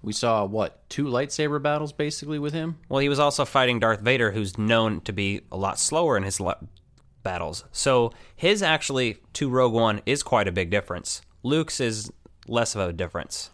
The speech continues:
Speaker 1: Well, and
Speaker 2: It's
Speaker 1: my
Speaker 2: still
Speaker 1: thing
Speaker 2: a little
Speaker 1: is
Speaker 2: bit different 'cause it's
Speaker 1: Well, and he's still
Speaker 2: forty
Speaker 1: a
Speaker 2: years later done by completely different people. What do you expect? It's gonna be a little different.
Speaker 1: Well, and he was still a novice at the time of Return of the Jedi,
Speaker 2: Exactly.
Speaker 1: as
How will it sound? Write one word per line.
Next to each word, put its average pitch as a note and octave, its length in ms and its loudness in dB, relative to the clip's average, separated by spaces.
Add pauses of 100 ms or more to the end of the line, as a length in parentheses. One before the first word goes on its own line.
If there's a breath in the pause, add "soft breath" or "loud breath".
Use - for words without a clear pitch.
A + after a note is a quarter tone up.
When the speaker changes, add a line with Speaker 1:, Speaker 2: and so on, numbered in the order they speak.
Speaker 1:
Well, C3 120 2
and C3 100 0
Speaker 2:
It's D3 60 4
Speaker 1:
my D#3+ 40 4
Speaker 2:
still G#3 120 2
Speaker 1:
thing D#3 80 6
Speaker 2:
a - 20 6
little B2+ 140 4
Speaker 1:
is F2 80 0
Speaker 2:
bit A#2+ 80 2
different - 280 0
'cause G2+ 160 -4
it's - 320 -8 (560 soft breath)
Speaker 1:
Well, D3 140 2
and C#3 80 2
he's C3 120 0
still - 240 4
Speaker 2:
forty C#3 240 6
Speaker 1:
a B2 140 -6
Speaker 2:
years C#3 240 4
later C#3 240 4
done A2 200 2
by A2 100 4
completely A2 460 0
different A#2 240 0
people. A#2+ 260 -2
What F2+ 80 -2
do G2+ 60 0
you G2 60 0
expect? - 380 -4
It's - 100 -16
gonna A2+ 140 -4
be F#2+ 60 -6
a E2 80 -6
little A2 180 0
different. F2+ 360 -8 (140)
Speaker 1:
Well, D#3 220 -4
and C#3 160 -2
he C3 80 -2
was A2 180 -2
still A#2+ 280 -2
a F2+ 60 -2
novice G#2 440 0
at F#2+ 100 -8
the - 60 -10
time G#2 240 -4
of F2+ 60 -4
Return F#2 240 -6
of E2+ 60 -6
the E2+ 120 -8
Jedi, A2 280 -2
Speaker 2:
Exactly. A#2+ 40 2
Speaker 1:
as C3+ 100 -4